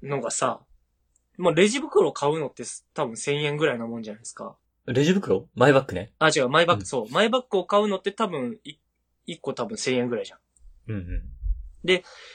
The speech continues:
Speaker 1: まあ、レジ袋を毎回買ってたらそれ以上にかかるのはわかるのよ。
Speaker 2: まあね。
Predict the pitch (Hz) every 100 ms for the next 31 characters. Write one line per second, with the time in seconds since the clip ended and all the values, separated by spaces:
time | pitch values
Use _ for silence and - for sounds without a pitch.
0 | - _ _ _ _ _ 208 156 143 202
1 | 233 294 370 294 185 151 135 156 180 208
2 | 196 202 190 - 214 143 120 165 185 220
3 | 196 131 113 - 220 180 160 208 127 123
4 | 123 101 _ _ _ _ _ _ _ _
5 | 107 98 90 104 123 90